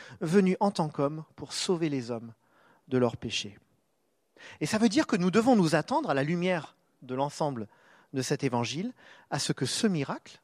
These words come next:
de Cana dévoile en partie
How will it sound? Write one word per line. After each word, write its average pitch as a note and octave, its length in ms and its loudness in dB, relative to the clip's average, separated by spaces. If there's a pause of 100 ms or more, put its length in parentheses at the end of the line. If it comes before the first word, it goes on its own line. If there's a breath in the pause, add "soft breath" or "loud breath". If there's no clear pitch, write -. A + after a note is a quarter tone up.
(580)
de - 100 -10
Cana A2 440 -8 (500 soft breath)
dévoile D3+ 580 0
en A#2+ 100 -4
partie - 460 -8